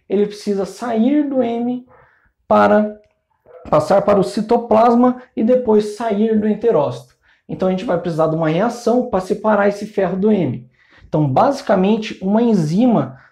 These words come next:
vai realizar essa separação do ferro, que é a M-oxigenase ou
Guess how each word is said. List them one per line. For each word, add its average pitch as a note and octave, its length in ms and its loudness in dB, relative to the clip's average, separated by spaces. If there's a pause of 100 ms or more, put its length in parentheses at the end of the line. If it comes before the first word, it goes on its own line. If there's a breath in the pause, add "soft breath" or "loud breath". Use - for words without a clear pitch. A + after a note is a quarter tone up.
(120)
vai G3 160 4
realizar F#3+ 760 2 (380 loud breath)
essa E3+ 640 -2 (140)
separação F3+ 600 -2
do F#3+ 80 -2
ferro, F#3 440 -2 (200)
que - 100 -2
é G#3+ 40 6
a G3+ 120 4
M-oxigenase G3 1300 2 (180 loud breath)
ou G3 400 0